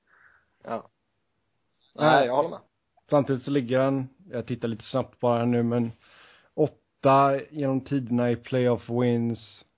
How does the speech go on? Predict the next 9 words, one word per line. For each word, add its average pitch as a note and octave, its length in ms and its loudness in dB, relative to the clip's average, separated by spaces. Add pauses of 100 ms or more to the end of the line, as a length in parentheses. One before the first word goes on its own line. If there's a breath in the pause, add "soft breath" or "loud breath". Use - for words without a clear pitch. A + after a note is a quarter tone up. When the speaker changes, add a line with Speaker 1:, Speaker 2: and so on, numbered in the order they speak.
(220)
Speaker 2:
fyra A#2 640 2 (200)
all B2 180 2
time A#2 280 0
playoff A2+ 640 0 (420)
shutouts, A2 720 -2 (920)
tia A#2+ 440 4 (260)
all B2 260 0
time A2+ 560 -2
wins A2 480 -6